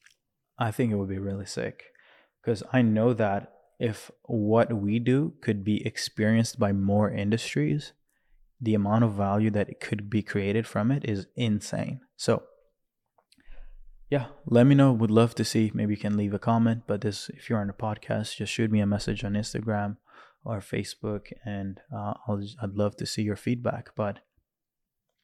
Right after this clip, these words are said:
yeah, I'm really excited for everything, and, uh, the future is bright, and I can't wait to experience it with you. Hope you're having a beautiful day.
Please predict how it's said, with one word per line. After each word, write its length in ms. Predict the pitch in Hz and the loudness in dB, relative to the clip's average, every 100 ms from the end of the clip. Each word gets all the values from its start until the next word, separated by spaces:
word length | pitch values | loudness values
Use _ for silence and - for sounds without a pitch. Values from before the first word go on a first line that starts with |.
| _ _ | _ _
yeah, 180 | - 127 - - | -8 -8 -10 -10
I'm 100 | 113 | -4
really 200 | 120 117 | -2 -2
excited 400 | - 113 110 107 | -4 -8 -6 -8
for 160 | - | -8
everything, 580 | 107 107 104 - 104 101 | -8 -8 -10 -10 -8 -8
and, 320 | 101 98 98 - _ _ _ _ _ _ _ 113 | -8 -8 -10 -14 _ _ _ _ _ _ _ -10
uh, 240 | 104 98 | -6 -6
the 120 | 95 | -8
future 360 | 98 135 131 127 | -4 -2 2 2
is 140 | 117 | 2
bright, 380 | 110 120 120 - - - _ _ _ _ _ _ _ _ _ - | 4 4 2 -4 -16 -20 _ _ _ _ _ _ _ _ _ -14
and 440 | 135 113 98 98 - | -6 -2 -2 -4 -4
I 80 | 104 | -8
can't 260 | - 101 | -6 -4
wait 140 | 101 101 | -4 -6
to 80 | - | -8
experience 540 | - - 104 101 98 | -8 -8 -6 -6 -8
it 100 | 101 | -8
with 200 | 98 98 | -8 -8
you. 160 | - 117 - | -10 -14 -14
Hope 220 | - - | -12 -10
you're 120 | - 104 | -8 -4
having 280 | 107 104 | -2 -2
a 40 | 101 | -2
beautiful 360 | 98 101 - | -2 -4 -4
day. 280 | 107 117 113 | -2 -2 -2